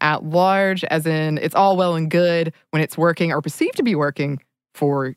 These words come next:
you, then you succeeded in the American dream. Um, almost all the family have been cheating the system. They've been stealing or mooching off of Harlan, things that they would flip against.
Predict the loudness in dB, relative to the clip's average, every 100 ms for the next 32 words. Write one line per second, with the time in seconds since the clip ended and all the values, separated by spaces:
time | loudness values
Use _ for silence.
0 | -6 -2 0 2 0 -2 -6 -10 -16 _
1 | _ -4 -2 0 0 0 0 -4 -4 -4
2 | -2 -2 -2 -6 -10 _ _ _ _ -4
3 | -2 0 0 -2 -4 -6 -4 -4 -4 -4
4 | -6 -10 -4 0 0 0 -4 -8 _ _
5 | _ _ _ _ 0 0 2 2 2 0
6 | -2 0 0 -2 -2 -4 -4 -2 0 0
7 | -2 -6 _ -8 -2 0 0 0 0 0
8 | -4 -8 -20 _ -2 0 0 0 -2 -4
9 | -2 0 2 2 2 2 0 0 -2 -2
10 | -2 -2 2 2 2 -2 -8 _ _ 0
11 | 0 0 0 0 -2 0 -2 0 -2 -2
12 | 0 0 -2 -8 -16